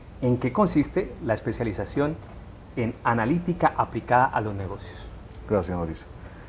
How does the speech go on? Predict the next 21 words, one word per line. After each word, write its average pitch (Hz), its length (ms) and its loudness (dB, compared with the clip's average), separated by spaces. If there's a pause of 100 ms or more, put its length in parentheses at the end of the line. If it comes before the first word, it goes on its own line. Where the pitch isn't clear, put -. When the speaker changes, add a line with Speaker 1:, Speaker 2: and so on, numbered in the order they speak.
(440)
Speaker 2:
Digamos 123 400 10
que 151 100 12
la, 110 380 10 (160)
la 104 80 2
especialización 104 760 6
va 151 60 12
orientada 151 460 10
a 147 40 12
formar 110 360 6
profesionales 113 960 4 (1040)
que 107 100 0
se 107 180 4
llaman, 123 400 10
eh, - 1120 -10
en 90 80 0
este 110 180 2
campo 113 240 6
de 107 100 8
la 98 80 2
analítica, 107 540 4
traductores. 101 800 6